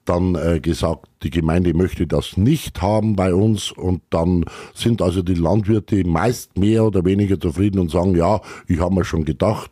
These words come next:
wir wollen das nicht auf unseren Flächen." Also bis jetzt, äh, bin ich mit meinen Landwirten nicht angeeckt, im Gegenteil. Ich hab also schon viel Kritik für meine Maßnahmen in der Gemeinde manchmal bekommen, aber so viel Zustimmung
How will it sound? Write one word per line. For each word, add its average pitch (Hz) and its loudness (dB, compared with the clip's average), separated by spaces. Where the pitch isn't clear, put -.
wir 95 0
wollen 95 2
das 90 0
nicht 95 0
auf 80 -2
unseren 85 -2
Flächen." 78 0
Also 85 0
bis 101 0
jetzt, - -2
äh, 101 2
bin 107 -2
ich 92 -2
mit 95 -2
meinen 92 2
Landwirten 98 0
nicht - -2
angeeckt, 104 0
im 90 -2
Gegenteil. 117 2
Ich 98 0
hab 98 0
also 92 0
schon 101 -2
viel 151 0
Kritik 120 -2
für 151 0
meine 131 0
Maßnahmen 123 0
in 123 2
der 117 0
Gemeinde 110 0
manchmal 117 -2
bekommen, 117 0
aber 101 0
so 139 0
viel 101 -2
Zustimmung 113 0